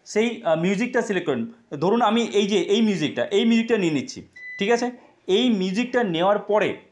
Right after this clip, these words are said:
এই মিউজিকটা নেওয়ার পর, মিউজিকটা সিলেক্ট করার পরে আমাদের কি করতে হবে? মিউজিকটা সিলেক্ট করার পরে আমাদের আবার এই যে অডিও রয়েছে, এই যে অডিও, এই অডিওতে আবার আমাদের ক্লিক করতে হবে। ভালো করে বুঝবেন আমি কি বলতে চাইছি। এই অডিওতে আবার ক্লিক করবেন। ক্লিক করার পরে আপনার যে মেইন কনটেন্ট,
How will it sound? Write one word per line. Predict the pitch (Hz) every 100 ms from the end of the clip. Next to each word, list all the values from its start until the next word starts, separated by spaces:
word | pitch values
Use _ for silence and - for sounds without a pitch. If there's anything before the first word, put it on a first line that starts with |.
| -
এই | 180
মিউজিকটা | 190 208 220
নেওয়ার | 214 208
পর, | 196 156
মিউজিকটা | 165 190 247 254
সিলেক্ট | - 190 208 233
করার | - 233 240
পরে | 233
আমাদের | 180 190 220
কি | 214
করতে | 233 202 -
হবে? | 123
মিউজিকটা | 127 165 196 220
সিলেক্ট | 226 196 202
করার | 202 214
পরে | 220 226
আমাদের | 196 190 247 - -
আবার | - 165 214
এই | 220
যে |
অডিও | 220 170 175 220
রয়েছে, | 226 226 240 277 - -
এই | 170
যে | 175
অডিও, | 175 175 226 269 - _
এই | 185 196
অডিওতে | 185 185 226
আবার | 226 226
আমাদের | 226 233
ক্লিক | 226 214
করতে | - 160
হবে। | 131
ভালো | 131 180
করে | 220
বুঝবেন | 202 208 180
আমি | 185 190
কি | 233
বলতে | 196 180 156
চাইছি। | 127 - 98 - _ _ _ _
এই | 180 196
অডিওতে | 170 180 233
আবার | 233 220
ক্লিক | 220 190 190
করবেন। | 226 233 285 - _ _
ক্লিক | 208 254 -
করার | 247 233
পরে | - 165 208 -
আপনার | 156 160 208 226
যে | 226
মেইন | 208 170 180 240 247
কনটেন্ট, | - 202 208 190 120